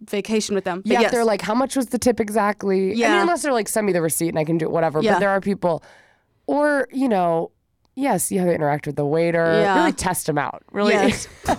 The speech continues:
Speaker 1: Apply some
Speaker 2: Or even just
Speaker 1: pressure.
Speaker 2: how the plans go. It's like,
Speaker 1: Yeah.
Speaker 2: if you schedule time and they show up twenty minutes late but don't really communicate
Speaker 1: Yeah.
Speaker 2: or, like, whatever, it's like, yeah, all that can, but I think, like, a one-night trip you can get through with anybody unless they're truly a sociopath murderer, maybe.
Speaker 1: Yeah.
Speaker 2: But, like,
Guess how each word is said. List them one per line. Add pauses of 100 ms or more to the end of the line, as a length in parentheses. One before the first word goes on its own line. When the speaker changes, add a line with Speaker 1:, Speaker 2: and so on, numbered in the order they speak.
(520)
Speaker 1:
Apply
some
Speaker 2:
Or
even
just
Speaker 1:
pressure.
Speaker 2:
how
the
plans
go.
It's
like,
Speaker 1:
Yeah.
Speaker 2:
if
you
schedule
time
and
they
show
up (580)
twenty
minutes
late
but
don't
really
communicate
Speaker 1:
Yeah.
Speaker 2:
or,
like,
whatever,
it's
like,
yeah,
all
that
can,
but
I
think,
like,
a
one-night
trip
you
can
get
through
with
anybody
unless
they're
truly
a
sociopath
murderer,
maybe.
Speaker 1:
Yeah.
Speaker 2:
But,
like,